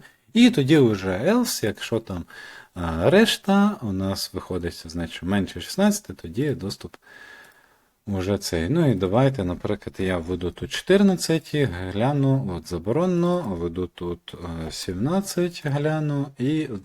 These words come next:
дозволено з обмеженням. Як бачимо, все чітко працює. Більше того, що можна навіть цей вираз, е, фактично спростити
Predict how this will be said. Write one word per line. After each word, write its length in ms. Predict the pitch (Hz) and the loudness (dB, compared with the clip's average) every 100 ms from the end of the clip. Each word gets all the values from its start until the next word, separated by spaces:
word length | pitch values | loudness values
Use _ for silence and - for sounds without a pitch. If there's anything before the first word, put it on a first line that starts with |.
| 87 85 | -12 -10
дозволено 400 | 90 98 110 98 | -6 -2 -2 -2
з 100 | 90 | -4
обмеженням. 400 | 82 73 - 80 | -8 -8 -10 -8
Як 80 | 131 | 2
бачимо, 380 | 190 196 104 92 | 2 2 -4 -4
все 220 | - 143 | -2 -2
чітко 320 | 135 127 - | -2 -8 -8
працює. 360 | - - - 143 - - - - | -12 -14 -12 -14 -14 -18 -18 -10
Більше 300 | 151 190 190 | 4 4 4
того, 280 | 175 202 151 | 6 6 6
що 140 | 135 117 | 4 0
можна 300 | 131 123 107 | 2 2 4
навіть 460 | 117 113 101 - - 92 | 4 4 0 -6 -8 -6
цей 260 | - 123 101 | 4 6 6
вираз, 640 | 101 104 92 82 - - _ - - - _ _ _ _ _ _ - | 4 4 2 -2 -6 -8 _ -20 -20 -20 _ _ _ _ _ _ -8
е, 420 | 92 87 87 85 | -4 -4 -4 -6
фактично 540 | - 98 113 101 - 87 | -8 -2 0 0 -6 -8
спростити 840 | - 95 95 - 180 196 - | -8 -4 -4 2 4 4 0